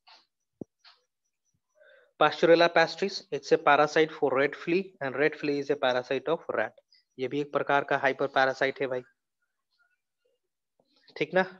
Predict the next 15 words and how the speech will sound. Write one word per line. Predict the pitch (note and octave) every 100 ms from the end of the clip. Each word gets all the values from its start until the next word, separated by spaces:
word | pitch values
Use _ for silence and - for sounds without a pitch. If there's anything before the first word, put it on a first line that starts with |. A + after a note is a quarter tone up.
| -
Pasteurella | C#3 - D3 C#3 E3+ G3+ - -
pastris, | A#2+ - A#2+ - - _ _ _ _ _ _ _ _ _ _ _ _ _ _ _
Fine। | F3 G3 - _ _ _ _ _ _ -
चलिए | D#3+ D3+ E3 - - - -
यहीं | C3+ C#3+ C#3
तक | D3 D3+
मैं | C#3+
रहने | C3+ C#3+ D3
देता | C#3+ C#3
हूँ, | C#3 E3+ - _ _ _ _ _ _ _
कल | C#3 C#3
हम | C#3 C#3
लोग | C#3+ -
करेंगे | C3 B2+ C3 -
competition, | A#2+ A2+ - - -